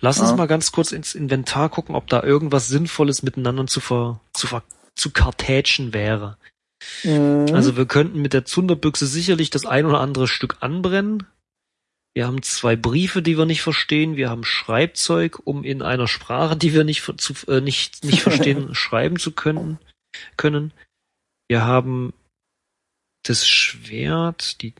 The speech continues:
Speaker 1: Tartsche, Schuh und Tüchlein von unserer Agatha.
Speaker 2: Ja.
Speaker 1: Und natürlich die Laterne.
Speaker 2: Ähm,
Speaker 1: Hm.
Speaker 2: also was ich mir vorstellen könnte, wäre, dass wir wirklich versuchen müssen, in diesen Raum zu kommen, weil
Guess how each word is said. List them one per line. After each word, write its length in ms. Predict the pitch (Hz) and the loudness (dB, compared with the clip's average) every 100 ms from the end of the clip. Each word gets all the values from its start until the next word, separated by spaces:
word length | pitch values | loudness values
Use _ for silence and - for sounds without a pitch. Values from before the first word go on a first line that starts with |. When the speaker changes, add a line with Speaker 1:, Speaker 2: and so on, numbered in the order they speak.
| - | -10
Speaker 1:
Tartsche, 840 | - 123 131 151 - - 147 147 139 | -8 -6 -8 -4 -4 -2 -2 -4 -2
Schuh 460 | - - 151 156 120 | -2 0 0 -2 -2
und 140 | 113 | -4
Tüchlein 560 | - 190 - 175 170 160 | 0 2 2 2 0 0
von 180 | 131 | -4
unserer 720 | 123 123 - 123 120 117 110 - - | -4 -4 -2 -2 0 -2 -6 -12 -6
Agatha. 880 | 120 - 113 147 - 170 170 175 160 _ _ _ _ _ _ _ _ _ _ _ _ - | -4 -2 -2 -2 -2 -2 0 -2 -6 _ _ _ _ _ _ _ _ _ _ _ _ -2
Speaker 2:
Ja. 180 | 135 127 123 | 2 4 4
Speaker 1:
Und 300 | 123 160 185 _ - | 2 0 0 _ -4
natürlich 300 | 131 139 123 | -2 -2 -4
die 80 | 131 | -2
Laterne. 440 | 123 - 127 123 | -2 0 -2 2
Speaker 2:
Ähm, 580 | 151 156 151 151 151 147 | 2 4 2 2 0 -4
Speaker 1:
Hm. 240 | 123 117 117 _ _ _ | -8 -12 -16 _ _ _
Speaker 2:
also 220 | - 151 | 0 2
was 140 | 160 156 | 2 2
ich 220 | - 190 | 0 0
mir 160 | 202 190 | 2 0
vorstellen 680 | - 175 190 208 196 170 151 | 0 2 2 2 0 0 0
könnte, 380 | 156 143 135 | -2 -2 -2
wäre, 200 | 135 143 | 2 2
dass 220 | 139 139 - | 2 -2 0
wir 220 | 143 131 | -2 2
wirklich 360 | 156 160 180 | 0 2 -2
versuchen 460 | - 143 147 180 180 | 0 0 0 0 0
müssen, 260 | 175 170 151 | 0 -2 -2
in 140 | 143 | -2
diesen 220 | 139 135 | -2 -2
Raum 400 | 120 113 131 185 | 0 2 2 0
zu 140 | 190 190 | -2 -2
kommen, 280 | 202 185 | 0 2
weil 240 | 143 151 | 4 2